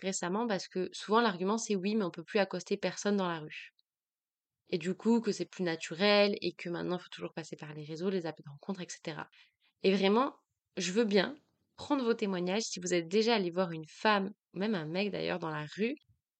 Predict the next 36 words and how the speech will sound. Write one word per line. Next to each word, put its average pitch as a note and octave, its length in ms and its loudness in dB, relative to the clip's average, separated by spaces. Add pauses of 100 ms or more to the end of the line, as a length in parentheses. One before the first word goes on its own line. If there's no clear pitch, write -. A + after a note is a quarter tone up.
(180)
que G#3+ 100 0
vous G#3 100 6
ne A3 80 8
vous G3 120 0
connaissiez A3 400 4
pas A#3+ 200 4
du F#3+ 300 -6
tout, F3 200 -10 (460)
que G3+ 100 -2
la F3+ 120 4
personne G3+ 260 4
n'avait G#3 140 6
montré F3+ 380 -2
aucun B3+ 320 2
signe A3 280 0
d'intérêt F#3 520 0 (600)
et G#3 120 4
que G#3 100 2
c'est F3+ 120 -2
devenu F#3+ 500 4
l'amour G3 400 4
de F3 80 -4
votre E3+ 300 -4
vie. - 360 -14
Parce - 160 -6
qu'en F3 160 -2
réalité, G3 500 0
je C4+ 40 -4
crois F3+ 200 2
vraiment G3+ 260 0
que A#3+ 100 -8
quand E3+ 220 -2
on E3+ 40 -4
va F#3+ 120 2
d'un E3+ 140 0
point E3+ 180 -4